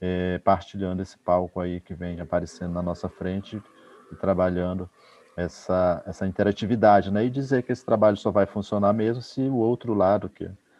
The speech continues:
na verdade é o mesmo lado de nós, que é a nossa parte da nossa sociedade branca, é, ac-, é, aceitar isso, né? Acolher,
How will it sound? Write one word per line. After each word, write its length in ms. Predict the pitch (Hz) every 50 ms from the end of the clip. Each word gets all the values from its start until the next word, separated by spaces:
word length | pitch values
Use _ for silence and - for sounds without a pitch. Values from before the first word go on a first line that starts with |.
| _ _ _ _ _ _
na 80 | - 87
verdade 420 | 82 87 90 82 87 - 90 87
é 40 | 95
o 60 | 92 87
mesmo 340 | 90 95 92 85 92 98
lado 320 | 92 90 85 85 85 82 85
de 120 | 85 95
nós, 340 | 95 95 92 92 101 101 -
que 120 | - -
é 80 | 110 104
a 40 | 104
nossa 460 | 107 101 98 - - 101 98 95 95 - _ _ _ _ _ _ _ _ _ _ _ _ _ _ _ _ -
parte 300 | 104 98 95 90 - 98
da 80 | 95
nossa 220 | 95 95 92 - 98
sociedade 580 | - - 98 - - 101 95 95 95 92 87
branca, 560 | 87 82 90 90 90 98 101 - - 113 110 - _ _ _ _ _ _ -
é, 400 | 92 95 95 95 92 95 90 85
ac-, 420 | 87 101 95 - - 101 - 87
é, 380 | 92 90 90 87 87 87 92 90
aceitar 640 | - 85 92 - - - 101 92 - - 98 92 87
isso, 320 | 87 95 110 - - 92
né? 100 | 90 92
Acolher, 760 | 92 90 90 - - 98 95 90 87 87 87 90 98 104 110